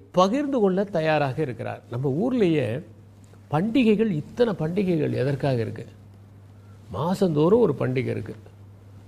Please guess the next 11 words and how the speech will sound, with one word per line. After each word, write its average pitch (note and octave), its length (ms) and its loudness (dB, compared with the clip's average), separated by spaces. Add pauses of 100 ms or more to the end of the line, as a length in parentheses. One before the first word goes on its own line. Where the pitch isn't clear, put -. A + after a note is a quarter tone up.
(120)
தையில E3+ 360 2
ஆரம்பிச்சு D#3+ 500 2
பங்குனி D3+ 360 2
வரைக்கும், C3 360 0 (100)
தையில D#3+ 380 2 (100)
பொங்கல்னா D#3+ 460 0 (100)
பங்குனியில D3 520 0
உத்திர F3+ 280 0
வரைக்கும் C#3 360 -2 (600)
பண்டிகை. B2 340 -4 (600)
எல்லா C#4 840 4